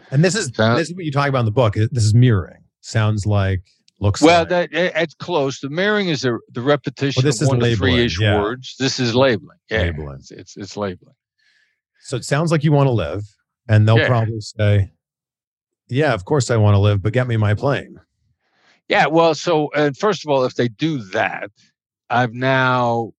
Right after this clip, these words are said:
Speaker 2: chewed up three seconds. He feels on some level we're collaborating. And what he didn't, what people don't say is how you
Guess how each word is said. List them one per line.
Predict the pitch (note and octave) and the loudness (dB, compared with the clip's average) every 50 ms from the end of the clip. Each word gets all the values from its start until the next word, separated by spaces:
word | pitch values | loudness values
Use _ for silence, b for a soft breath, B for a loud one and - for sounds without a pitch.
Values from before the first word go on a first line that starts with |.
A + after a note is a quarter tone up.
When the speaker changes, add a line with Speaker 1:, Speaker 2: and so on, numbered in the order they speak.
| _ _ _ _ | _ _ _ _
Speaker 2:
chewed | - - - D3 D3+ C#3+ | -14 -8 -4 -2 0 2
up | C#3+ B2+ A2+ - - | 2 0 0 -4 -8
three | - C3+ D3+ D#3+ D3 | -4 -2 -2 -2 -2
seconds. | - - A#2+ G#2 F#2 F#2+ - G#2 G#2+ A2+ - - - - - - - _ _ _ _ _ _ _ _ b b b b b b b b b b _ _ _ _ | -4 -4 -4 -4 -4 -6 -10 -14 -14 -14 -16 -16 -16 -16 -18 -20 -20 _ _ _ _ _ _ _ _ b b b b b b b b b b _ _ _ _
He | _ - - E3 F#3+ G3 F#3+ | _ -12 -8 -6 -6 -4 -6
feels | C#3+ - - - - - - E3+ F#3 G3 G3+ G3 F3+ E3 D3 C3 B2+ B2 A2+ G#2+ - - - - _ _ _ _ _ _ - | -8 -10 -12 -16 -20 -14 -6 -4 -2 0 2 4 4 4 4 2 0 -2 -6 -10 -12 -14 -16 -18 _ _ _ _ _ _ -6
on | A#2+ B2 A#2+ | -6 -4 -4
some | A2+ - - C3+ B2+ B2 | -6 -6 -4 -4 -4 -2
level | A#2 A2 A2 A2 G2+ G#2 G2+ G2+ | 0 0 0 0 -2 -4 -6 -4
we're | G2 G2 F#2+ | -4 -4 -4
collaborating. | - - G2 F#2+ G2 F#2+ F2+ F2+ F2 F2+ F2 F2 F2 F2+ F2+ F2+ F#2+ G2+ G#2+ A2 A#2 A#2 _ _ _ b b b b b b b b b b b b b b b _ _ | -6 -6 -4 -2 0 0 0 0 -2 -4 -6 -6 -6 -6 -8 -10 -12 -14 -16 -18 -20 -20 _ _ _ b b b b b b b b b b b b b b b _ _
And | - A#2 A#2 B2 | -6 -6 -4 0
what | B2 B2+ B2+ | 0 0 0
he | C3 C3 | 0 0
didn't, | A#2 - G#3 A3+ G#3+ F3 - - - | 2 2 2 2 2 -4 -12 -14 -8
what | D3 D3 C#3+ B2+ - | -6 -4 -4 -4 -6
people | - G#3 G3 E3 E3+ C#3 | -8 -8 -6 -6 -6 -8
don't | A#2+ G#2+ - C#3+ D3 D3 C#3+ B2+ | -4 -2 0 0 0 0 -4 -8
say | - - - B2+ A#2 A2 A2 A2 | -10 -8 -6 -4 -2 -2 -2 -4
is | G#2+ G2+ G#2+ - | -4 -6 -8 -6
how | - A#2+ | -4 -2
you | B2+ A#2+ A2+ G#2+ G#2 | -2 -2 -2 -4 -6